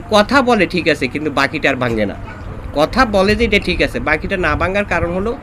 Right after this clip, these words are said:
তারা কোরআনকে বিশ্বাস করেছে, আল্লাহকে বিশ্বাস করেছেন, ইহুকাল পরকালকে বিশ্বাস করেছেন, দোজক ও বেহেশতকে বিশ্বাস করেছেন। যাহা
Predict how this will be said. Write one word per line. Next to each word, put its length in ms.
তারা 160
কোরআনকে 340
বিশ্বাস 340
করেছে, 320
আল্লাহকে 320
বিশ্বাস 260
করেছেন, 340
ইহুকাল 360
পরকালকে 480
বিশ্বাস 320
করেছেন, 320
দোজক 380
ও 40
বেহেশতকে 480
বিশ্বাস 340
করেছেন। 360
যাহা 280